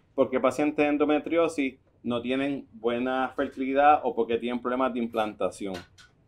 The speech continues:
Así que es un mundo sumamente, eh, eh, de, de muchas preguntas, muchas más preguntas que respuestas, eh, las que tenemos, y nos gustaría, eh, continuar ayudando a nuestras pacientes.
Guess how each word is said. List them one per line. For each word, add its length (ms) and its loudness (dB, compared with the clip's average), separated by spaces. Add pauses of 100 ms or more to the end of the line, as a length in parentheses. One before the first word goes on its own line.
(400)
Así 200 -4
que 260 0 (260)
es 120 2
un 240 2
mundo 680 4 (240)
sumamente, 1120 2
eh, 800 0
eh, 640 -10 (720)
de, 140 -8
de 160 0
muchas 320 0
preguntas, 760 0
muchas 360 -2
más 160 -2
preguntas 500 -4
que 80 -8
respuestas, 580 -4 (140)
eh, 180 -2
las 160 -8
que 120 -2
tenemos, 480 -4 (320)
y 100 -4
nos 180 -4
gustaría, 920 0
eh, 340 -8
continuar 760 -4
ayudando 360 -2
a 40 -6
nuestras 240 -12
pacientes. 680 -6